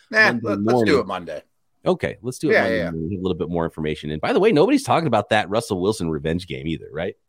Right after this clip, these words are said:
Speaker 1: In Seattle, too.
Speaker 2: Yeah, Russell Wilson in Seattle. They're talking about it in Washington State, apparently, but nowhere else. And I'm surprised because this is a fun one on Monday Night Football, and I think the Seahawks might not be as bad as a lot of people think, although, uh, they, they,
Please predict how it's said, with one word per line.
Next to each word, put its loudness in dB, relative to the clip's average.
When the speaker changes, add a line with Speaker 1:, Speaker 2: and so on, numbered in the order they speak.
Speaker 1:
In 2
Seattle, -6
too. -4
Speaker 2:
Yeah, 2
Russell 0
Wilson 2
in 0
Seattle. 0
They're -2
talking 0
about 4
it 0
in -2
Washington -2
State, -2
apparently, -4
but -4
nowhere 4
else. 4
And 0
I'm -2
surprised -4
because -6
this -2
is -2
a -4
fun 0
one 2
on 0
Monday -2
Night -8
Football, -4
and -2
I -2
think -6
the -4
Seahawks -2
might -2
not -2
be -10
as -10
bad -6
as -12
a -14
lot -8
of -16
people -14
think, -2
although, 0
uh, -4
they, -4
they, 4